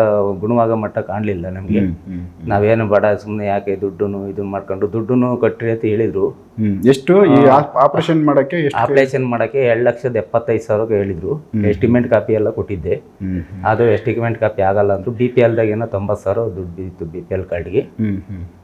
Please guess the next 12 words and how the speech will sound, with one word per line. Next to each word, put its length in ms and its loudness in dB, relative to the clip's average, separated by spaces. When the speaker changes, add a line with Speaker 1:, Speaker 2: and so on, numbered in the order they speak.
Speaker 1:
ಆಮೇಲಿಂದ 600 2
ಅದು 260 4
ಆಪರೇಷನ್ 560 2
ಮಾಡಿ 220 2
ತಿರ್ಗಾ 260 0
ಒಂದ್ 200 2
ಮಿಷಿನ್ 460 2
ಕುಂಡ್ರಿಸ್ಬೇಕು 460 -2
ಅಂತ 120 -2
ಹೇಳಿದ್ರು 340 0
ಅದ್ರೊಳಗಡೆ. 680 0
Speaker 2:
ಹ್ಮ್. 180 0